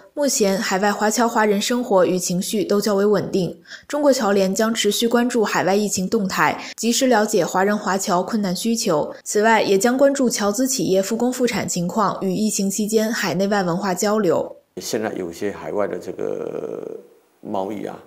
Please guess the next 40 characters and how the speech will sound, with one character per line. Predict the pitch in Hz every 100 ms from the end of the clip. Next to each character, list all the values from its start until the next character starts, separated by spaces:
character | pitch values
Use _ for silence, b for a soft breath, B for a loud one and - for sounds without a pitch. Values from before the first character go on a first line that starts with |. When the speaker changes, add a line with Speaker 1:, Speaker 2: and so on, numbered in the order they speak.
| _ _ _
Speaker 2:
海 | -
外 | 82 101
的 | 87
工 | - 104
程 | 104 - - B B B
这 | -
个 | 90
受 | 92 110
到 | 98
影 | 85
响。 | 104 85 69 - B B B B -
另 | 117
外 | 104
呢， | 87
就 | 85 92
是 | 87 - 50 - - - - - _
有 | 104
些 | 92 101
海 | 85
外 | 87
的 | 104
工 | 95 110 107
程 | 107
师 | 101 - 98
啊， | 107 95 - _
有 | -
些 | 101 101
专 | 110
业 | 110 104
人 | 98
员 | 92 87
啊 | 98 95 -
过 | 127
不 | 104
来。 | 87 - - - b b b b b
那 | 90
么 | 98
在 | 95 107
这 | 113
种 | 95